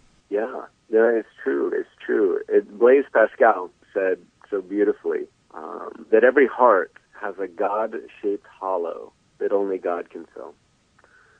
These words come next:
We come from him, we're created for him, and we find our deepest meaning in him. And we're never gonna be truly happy. Uh, we're never gonna be truly happy in life, truly fulfilled and satisfied, uh,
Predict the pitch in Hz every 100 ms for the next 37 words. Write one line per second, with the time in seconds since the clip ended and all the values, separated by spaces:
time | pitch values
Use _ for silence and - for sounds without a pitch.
0 | _ _ _ - 113 - 113 107 120 117
1 | 117 117 117 127 _ 101 - 107 98 98
2 | 98 92 - 95 95 95 90 90 92 _
3 | - 101 101 - 101 101 98 90 - 107
4 | 107 110 98 - - 95 92 87 87 85
5 | 98 82 - 85 - - - - - -
6 | - 110 113 123 180 160 156 139 127 -
7 | 139 131 127 113 90 85 - 73 _ -
8 | - 90 90 85 92 101 110 123 117 110
9 | 101 95 - 117 117 110 101 95 98 104
10 | 90 85 80 80 85 - 120 117 110 -
11 | - 95 92 90 85 - 87 90 90 -
12 | 78 73 - - - _ 87 80